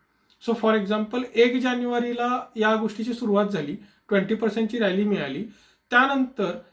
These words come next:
एकतीस डिसेंबरच्या आतमध्ये जिथून रॅली सुरू झाली होती तिथे ती प्राईस आली पाहिजे.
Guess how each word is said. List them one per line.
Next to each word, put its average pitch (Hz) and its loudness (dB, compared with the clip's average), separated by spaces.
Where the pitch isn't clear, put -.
एकतीस 277 2
डिसेंबरच्या 269 -2
आतमध्ये 220 0
जिथून 262 -2
रॅली 254 0
सुरू 254 2
झाली 220 2
होती 185 0
तिथे 208 -6
ती 240 -6
प्राईस 196 2
आली 147 -4
पाहिजे. 139 -14